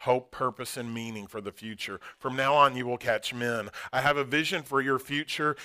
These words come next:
In other words, your future has not been canceled out by your sins. And that's big.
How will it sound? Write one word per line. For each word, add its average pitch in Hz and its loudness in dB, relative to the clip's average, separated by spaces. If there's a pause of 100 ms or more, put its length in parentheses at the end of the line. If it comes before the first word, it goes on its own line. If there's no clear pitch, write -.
(120)
In 131 0
other 151 4
words, 135 6
your 147 4
future 156 -2
has 127 0
not 139 4
been 135 -2
canceled 135 -2
out 107 6
by 104 2
your 104 -6
sins. 78 -12 (540)
And 110 -4
that's 120 0
big. 98 -4